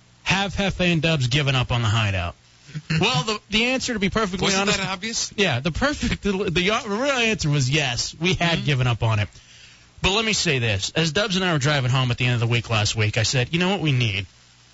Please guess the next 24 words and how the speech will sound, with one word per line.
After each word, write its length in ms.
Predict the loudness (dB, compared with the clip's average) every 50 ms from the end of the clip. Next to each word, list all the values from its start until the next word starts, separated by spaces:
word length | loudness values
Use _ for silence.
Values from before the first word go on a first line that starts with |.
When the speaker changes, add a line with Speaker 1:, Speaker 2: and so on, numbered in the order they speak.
| -10 -8 -4 0
Speaker 1:
We 140 | 0 2 2
need 200 | 2 0 0 -2
some 220 | -2 -2 -2 0
new 160 | 0 0 0
blood. 380 | 0 -2 -4 -2 -2 -4 -6 -8 -14 _ _ -20 -20 -20 -20 -20 -20 -20 -20 -18 -6 -2
We 100 | 0 2
need 220 | 2 2 0 0 -2
to 60 | -2
bring 260 | -2 0 0 0 2
in 100 | 0 0
some 260 | 0 0 0 0 2 2
new 140 | 2 0 0
blood 380 | 0 0 0 2 2 0 -2 -4 _ _ -4
onto 360 | 0 0 2 2 0 0 0
this 160 | 0 0 0
show." 400 | 0 0 0 -2 -2 -2 -6 -10 -14 _ _ _ _ _ _ _ -20 -10 -4
So 440 | -2 0 0 2 2 0 0 0
that 180 | 0 0 0 0
is 160 | 0 0 0
exactly 640 | 0 0 0 0 2 0 0 -2 -2 -2 0 0 0
what 260 | 2 0 -2 -2 -2
we 160 | -4 -2 -2
have 300 | 0 0 0 -2 -2 0
done. 260 | 0 0 0 0 -4